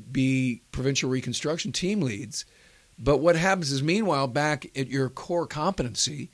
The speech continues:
somebody's not there to solve a problem in a timely fashion or have that, that, um, you know, corporate knowledge that you possess, the, the, the s-, thing that we really pride ourselves on. You know, that's why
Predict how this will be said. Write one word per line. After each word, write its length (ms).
somebody's 520
not 240
there 160
to 80
solve 360
a 80
problem 760
in 100
a 60
timely 360
fashion 560
or 240
have 260
that, 280
that, 300
um, 340
you 80
know, 80
corporate 400
knowledge 360
that 80
you 120
possess, 600
the, 200
the, 320
the 180
s-, 360
thing 320
that 120
we 180
really 200
pride 360
ourselves 480
on. 180
You 120
know, 260
that's 360
why 520